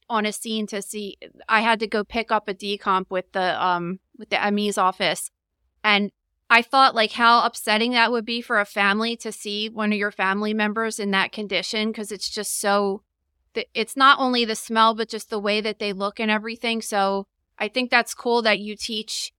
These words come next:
cops and stuff that, 'cause they're gonna come across that kind of stuff all the time. My husband's a firefighter. He, he sees that stuff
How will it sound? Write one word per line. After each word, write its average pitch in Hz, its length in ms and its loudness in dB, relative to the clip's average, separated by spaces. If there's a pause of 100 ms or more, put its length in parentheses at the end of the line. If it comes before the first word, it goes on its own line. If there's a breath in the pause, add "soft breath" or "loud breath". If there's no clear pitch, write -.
(260)
cops 233 360 4
and 214 140 -6
stuff - 300 -2
that, 185 220 2
'cause 214 180 -8
they're 226 180 0
gonna 254 240 2
come 240 240 -2
across 220 400 0
that 196 240 -2
kind 208 200 -2
of 202 60 -6
stuff 202 240 -2
all 208 220 0
the 196 80 -8
time. 190 520 -2 (380)
My 214 120 0
husband's 233 460 -2
a 220 60 -4
firefighter. 202 760 2
He, 208 380 -12
he 214 300 -10 (200)
sees 220 360 -6
that 190 240 2
stuff 196 320 -2